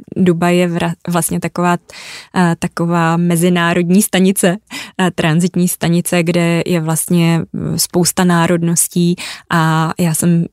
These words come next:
se, mm, když jsem tam přilítala, tak jsem se bála, jak budu muset chodit zahalená, jak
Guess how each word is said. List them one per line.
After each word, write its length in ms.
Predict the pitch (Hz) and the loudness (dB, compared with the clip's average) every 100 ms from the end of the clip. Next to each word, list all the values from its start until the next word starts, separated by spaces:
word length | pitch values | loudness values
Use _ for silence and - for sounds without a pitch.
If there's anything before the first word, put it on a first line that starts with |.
| - | -4
se, 240 | - 185 180 - | 0 2 0 -2
mm, 260 | - 165 160 - | -4 -2 -2 -4
když 160 | 170 160 | -2 0
jsem 80 | 175 | 2
tam 160 | 170 165 _ _ | 2 0 _ _
přilítala, 680 | - - 156 190 - 175 165 | -4 0 2 2 0 0 0
tak 160 | 151 | -2
jsem 100 | - | -2
se 140 | 165 160 | -2 0
bála, 320 | 143 151 165 | 0 2 0
jak 100 | 151 | 0
budu 180 | 156 156 | -2 -2
muset 220 | 147 - | -2 -6
chodit 260 | - 151 | 0 0
zahalená, 720 | 170 165 160 170 165 160 156 156 | 2 2 2 2 2 2 2 2
jak 180 | 151 | 0